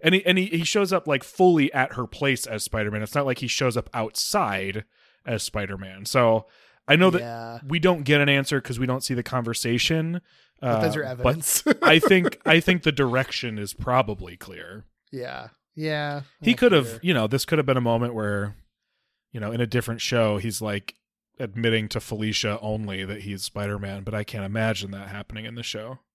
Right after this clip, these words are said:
Speaker 2: Yeah. I would love it to see it, but
Speaker 1: Yeah, yeah.
Speaker 2: Yeah.
Speaker 1: Um, but yeah, so he decides he wants to talk to Felicia, and like you mentioned, because she went through something with Michael Morbius, kind of similarly weird and supernatural, and so that's kind of what he's decided is the best course of action.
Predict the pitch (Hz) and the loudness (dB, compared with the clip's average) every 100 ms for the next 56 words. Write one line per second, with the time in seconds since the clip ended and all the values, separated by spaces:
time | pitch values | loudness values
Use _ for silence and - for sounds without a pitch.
0 | _ _ - 135 127 123 120 _ _ - | _ _ -12 -8 -8 -10 -14 _ _ -16
1 | 170 220 247 233 - 190 - 135 120 _ | -12 -10 -10 -10 -12 -10 -6 -6 -8 _
2 | 131 123 - 233 170 - - 120 143 120 | -12 -8 2 2 2 -8 -12 -6 -6 -8
3 | _ _ _ _ _ _ - 52 52 - | _ _ _ _ _ _ -20 -18 -18 -20
4 | _ _ - 139 123 120 110 104 98 101 | _ _ -6 2 4 6 4 -2 -8 -8
5 | - 320 143 - 196 214 - 220 214 233 | 4 6 6 6 2 2 2 2 2 2
6 | 208 - 190 180 180 - 135 123 135 123 | 0 0 0 2 0 0 2 2 4 4
7 | 143 143 143 143 - 151 131 - 143 135 | 4 4 4 4 2 2 2 2 0 0
8 | 123 135 120 - - - - 120 123 - | 0 0 -2 -4 -10 -8 -4 -2 -2 -2
9 | 131 127 117 120 117 120 113 117 110 110 | -4 -4 -2 -2 0 0 0 0 -2 0
10 | 113 113 - 117 107 _ - - - _ | 0 -2 -2 -4 -4 _ -20 -20 -20 _
11 | - 156 147 139 131 127 113 123 127 123 | -2 2 4 4 4 2 4 4 4 2
12 | - 127 120 110 104 - 104 104 117 107 | -4 -2 -2 -2 -4 -6 -4 -2 -2 -4
13 | - 120 135 156 - 190 185 196 190 180 | -4 0 2 2 2 2 4 2 2 -2
14 | - 196 123 113 107 117 123 - 131 - | 2 4 4 -2 -6 -2 -2 -2 -4 -4
15 | 113 117 - 101 98 | -2 -2 -2 -10 -12